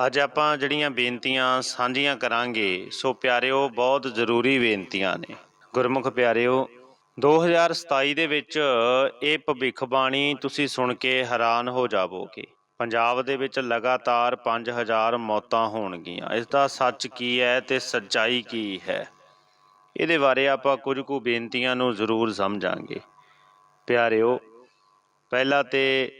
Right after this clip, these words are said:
ਫਤਿਹ ਬੁਲਾਓ, ਆਖੋ ਜੀ, "ਵਾਹਿਗੁਰੂ ਜੀ ਕਾ ਖਾਲਸਾ, ਵਾਹਿਗੁਰੂ ਜੀ ਕੀ ਫਤਿਹ।" ਸਾਧ ਸੰਗਤ ਜੀਓ, ਸਤਿਗੁਰੂ ਸ਼੍ਰੀ ਗੁਰੂ ਗ੍ਰੰਥ ਸਾਹਿਬ ਸੱਚੇ ਪਾਤਸ਼ਾਹ ਜੀ ਦੀ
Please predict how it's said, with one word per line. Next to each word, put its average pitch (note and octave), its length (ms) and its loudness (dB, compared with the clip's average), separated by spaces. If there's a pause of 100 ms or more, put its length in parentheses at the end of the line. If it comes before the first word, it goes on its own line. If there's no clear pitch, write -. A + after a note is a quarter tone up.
(1080)
ਫਤਿਹ D3+ 300 0
ਬੁਲਾਓ, B2+ 440 4
ਆਖੋ B2+ 360 0
ਜੀ, A#2+ 400 0
"ਵਾਹਿਗੁਰੂ B2 720 0
ਜੀ B2 200 -2
ਕਾ A#2+ 320 0
ਖਾਲਸਾ, A2 960 0 (420)
ਵਾਹਿਗੁਰੂ C3+ 760 2
ਜੀ A#2 180 -2
ਕੀ G#2 260 -10
ਫਤਿਹ।" - 420 -12 (180)
ਸਾਧ B2+ 300 0
ਸੰਗਤ B2 440 -4
ਜੀਓ, A2 500 0 (880)
ਸਤਿਗੁਰੂ D3 880 0 (960)
ਸ਼੍ਰੀ F3 400 0
ਗੁਰੂ D3+ 320 2
ਗ੍ਰੰਥ C3+ 260 0
ਸਾਹਿਬ C3+ 280 0
ਸੱਚੇ B2+ 420 -6
ਪਾਤਸ਼ਾਹ A#2+ 500 0
ਜੀ A#2+ 220 -2
ਦੀ F#2+ 280 -8